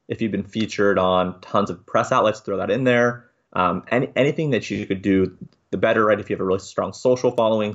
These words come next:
throw that in there. 'Cause again, everyone has come to your website from a different source.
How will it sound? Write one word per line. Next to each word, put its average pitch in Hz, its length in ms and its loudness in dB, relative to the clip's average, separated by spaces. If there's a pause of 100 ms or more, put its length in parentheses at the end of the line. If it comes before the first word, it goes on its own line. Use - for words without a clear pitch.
throw 95 140 -2
that 92 100 0
in 117 140 0
there. 117 360 0 (220)
'Cause 127 140 -4
again, 104 320 0
everyone 147 400 0
has 110 120 -4
come 101 220 -4
to - 160 -14
your - 80 -8
website 95 500 -2
from 95 140 -4
a 90 40 -4
different 95 340 -6
source. 98 480 0